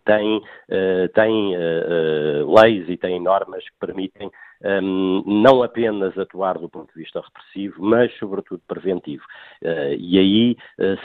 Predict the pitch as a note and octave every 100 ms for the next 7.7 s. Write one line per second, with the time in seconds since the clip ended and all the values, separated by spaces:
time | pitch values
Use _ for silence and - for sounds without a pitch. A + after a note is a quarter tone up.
0 | - - C3 A#2 - G#2+ G2 F#2+ G2 F#2+
1 | G2 A#2+ G#2+ G#2 G2 G2+ F2+ F2 - F#2
2 | F2+ E2 - D2+ D#2 - D2 B2 B2+ -
3 | D#2 - E2 D#2 D#2 D2+ D#2+ D#2 - -
4 | - F2+ F2 D2+ E2+ D#2+ D#2 D#2 C#2+ E2+
5 | D2+ F#2+ F#2 E2+ E2+ E2+ - D#2 - F2
6 | F2 E2 - - E2+ E2 F#2+ - - E2
7 | - - D2+ G2 G2 D#2+ E2+